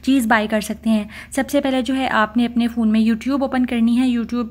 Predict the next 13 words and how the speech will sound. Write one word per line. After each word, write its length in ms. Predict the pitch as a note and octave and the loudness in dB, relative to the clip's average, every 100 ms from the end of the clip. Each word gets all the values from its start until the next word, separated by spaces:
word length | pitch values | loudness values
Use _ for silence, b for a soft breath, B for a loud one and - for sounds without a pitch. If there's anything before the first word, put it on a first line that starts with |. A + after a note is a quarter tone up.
| - | -4
में 260 | A#3 B3 A#3 | 0 0 0
जै-, 240 | A#3 A3 | 0 -2
जो 180 | A3+ B3 | -2 0
भी 160 | C4 | 0
जो 160 | A#3 B3+ | 0 0
आप 180 | A#3+ A#3 | -2 -2
वीडियो 300 | A#3 G3+ A3 | -4 -2 -4
देख 240 | A3 C4 C#4 | -2 -4 0
रहे 100 | C4 | 2
हैं 380 | C4 C#4 C#4+ | 4 2 0
उस 180 | A#3 A#3+ A#3+ | -4 -6 -2
वीडियो 300 | A3 A3 A#3+ | -2 0 2
में 220 | C#4 | 0